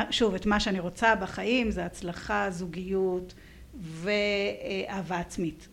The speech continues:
שאנחנו, בסוף זה מה שאנחנו רוצות,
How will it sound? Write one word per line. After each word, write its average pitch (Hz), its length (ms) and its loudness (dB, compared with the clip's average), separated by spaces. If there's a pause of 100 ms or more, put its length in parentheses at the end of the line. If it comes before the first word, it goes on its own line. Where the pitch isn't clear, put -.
שאנחנו, 175 560 -4
בסוף 180 320 -8
זה 196 160 0
מה 233 100 6
שאנחנו 175 320 -4
רוצות, 262 580 0